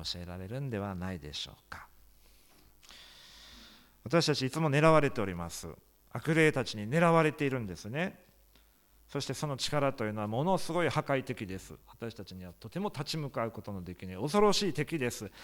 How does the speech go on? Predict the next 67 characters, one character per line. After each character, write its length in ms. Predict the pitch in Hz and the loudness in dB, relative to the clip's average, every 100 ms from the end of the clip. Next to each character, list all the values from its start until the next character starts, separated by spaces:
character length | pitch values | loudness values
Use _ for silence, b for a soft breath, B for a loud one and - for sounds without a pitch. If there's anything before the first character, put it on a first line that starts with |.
| B B | B B
で 80 | - | -8
も 100 | 151 | -6
ど 120 | 131 | -4
ん 120 | 214 226 | -4 -4
な 80 | |
に 80 | 214 | -4
恐 240 | 208 190 185 | -4 -4 -4
ろ 120 | 185 | -4
し 140 | 190 | -4
い 40 | 180 | -6
敵 280 | 165 170 | -8 -6
に 260 | 165 165 151 | -4 -4 -6
私 260 | 139 151 147 | -8 -8 -8
た 100 | 143 | -10
ち 100 | 139 | -8
狙 260 | 117 180 | -2 0
わ 140 | 180 175 | 2 2
れ 100 | 180 | 0
て 160 | 175 | -2
い 100 | 170 | -4
た 140 | 165 180 | -2 -4
と 140 | 180 | -2
し 100 | - | -6
て 140 | - 151 | -6 -4
も、 340 | 175 160 120 B B B - | 0 0 -2 B B B -4
こ 120 | 202 | -2
の 160 | 202 175 | 0 2
イ 100 | 202 | 2
エ 80 | |
ス 200 | 220 - | 0 -4
様 240 | - 202 202 | -2 0 0
が 140 | 196 | 0
私 280 | 185 190 185 | 0 -2 -2
た 120 | 180 | -4
ち 100 | - | -6
と 120 | - | -6
共 260 | 165 180 180 | -2 0 0
に 100 | 180 | -2
い 40 | |
て 120 | 175 175 | -2 -2
く 100 | 170 | -2
だ 120 | 170 | -2
さ 140 | 190 | 0
れ 120 | 180 | 0
ば 260 | 151 127 98 | 2 0 2
安 220 | 196 233 | 2 2
心 280 | - 226 175 | 2 2 2
で 120 | 107 | 0
す。 160 | - 78 - - B B B B B | -2 -10 -14 -20 B B B B B
こ 140 | - 214 | -4 -2
の 120 | 214 | 0
方 280 | 214 214 208 | -2 -2 -2
に 120 | 170 | 0
信 280 | - 202 202 | 0 0 2
頼 180 | 202 | 2
し 80 | 190 | 2
て 100 | 208 | 2
い 100 | 196 | 2
れ 60 | 170 | 2
ば 100 | 143 | 4
守 240 | 196 220 | 4 8
ら 100 | 214 | 8
れ 120 | 208 | 6
て 140 | 208 165 | 4 0
い 40 | |
ま 180 | 135 110 | 0 -2
す。 200 | - | -4